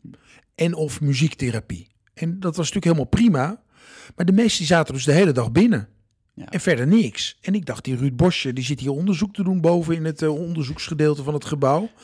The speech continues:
Speaker 2: Ja.
Speaker 1: En die mensen zitten te roken op die afdeling. Ja, toen heb ik op een dag gezegd, "Nou, vrijdagmiddag gaan we hardlopen."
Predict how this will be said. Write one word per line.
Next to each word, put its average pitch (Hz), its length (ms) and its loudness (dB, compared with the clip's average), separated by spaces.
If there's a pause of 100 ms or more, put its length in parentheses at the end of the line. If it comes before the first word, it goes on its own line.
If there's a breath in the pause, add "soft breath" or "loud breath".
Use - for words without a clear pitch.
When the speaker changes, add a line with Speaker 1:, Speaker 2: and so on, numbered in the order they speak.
Speaker 2:
Ja. 151 60 -16 (240 loud breath)
Speaker 1:
En 208 120 0
die 185 100 4
mensen 196 320 0
zitten 180 240 -4
te 175 80 2
roken 180 280 4
op - 80 -12
die - 120 -6
afdeling. 156 520 0
Ja, 208 120 0
toen 190 160 4
heb 151 200 4
ik 147 120 -2
op 143 140 -8
een 139 80 -2
dag 139 160 4
gezegd, 127 280 -6
"Nou, 123 160 0 (520 loud breath)
vrijdagmiddag 139 640 -2
gaan 120 120 -4
we 117 60 -2
hardlopen." 180 380 2